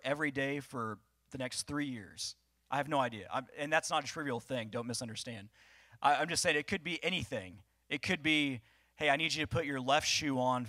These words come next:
every morning, not your right shoe first." I don't know why God would care, but if he's telling you to do that, then listen. He's got a <laughs> reason. He told Ezekiel to lay on his left side for forty days and had to do that.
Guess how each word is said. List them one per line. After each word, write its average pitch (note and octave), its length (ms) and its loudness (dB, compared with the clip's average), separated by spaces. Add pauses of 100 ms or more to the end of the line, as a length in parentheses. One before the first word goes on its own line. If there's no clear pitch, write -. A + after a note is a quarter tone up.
(100)
every C#3 240 -2
morning, B2+ 340 -2
not C3 200 2
your A#2 120 -4
right A#2+ 240 2
shoe G2+ 220 -4
first." - 500 -10 (480)
I B2+ 60 -4
don't C3 100 -2
know C3 100 2
why C3 160 6
God C3+ 220 6
would B2 120 -4
care, D3+ 260 2
but D3 100 -2
if B2 80 -6
he's B2+ 140 -6
telling C3 240 -4
you B2 80 -4
to A2+ 100 -4
do C3+ 200 0
that, D#3 320 2 (400)
then C3+ 200 -2
listen. A#2+ 320 -2 (160)
He's A2 180 -10
got C3 120 0
a C3+ 60 2
<laughs> C#3 120 0
reason. C3 460 -4 (720)
He F#3 140 -4
told G3 240 4
Ezekiel F3+ 440 2
to C#3+ 80 0
lay D3 180 8
on D3+ 100 8
his C3+ 160 2
left D3 200 6
side D#3 380 -2
for C3+ 100 -6
forty C3 340 -6
days G#2 520 -6
and A#2+ 120 -6
had A#2 220 -4
to A2 60 -6
do A2 180 -6
that. G#2 300 -8